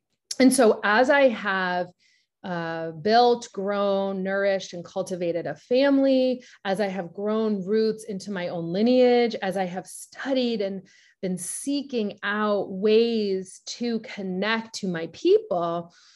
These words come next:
this is when I started hearing different teachings about Shabbat as this seventh day, this holy day,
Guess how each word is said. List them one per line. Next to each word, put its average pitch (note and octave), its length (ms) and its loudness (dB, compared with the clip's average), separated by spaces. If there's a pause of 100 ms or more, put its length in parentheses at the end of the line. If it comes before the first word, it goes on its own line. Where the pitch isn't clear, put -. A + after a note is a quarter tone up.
(140)
this D#4+ 460 2
is A#3 140 0
when G#3 180 -4
I F#3+ 80 -6
started F#3 440 -6
hearing G#3+ 460 -4
different F#3 360 -10
teachings C4+ 580 0
about E3+ 300 -4
Shabbat E3 500 -4 (320)
as F3+ 160 0
this F#3 300 0
seventh A3+ 580 2
day, F3 300 0
this F3 260 -4
holy A#3 840 2
day, B2 560 -10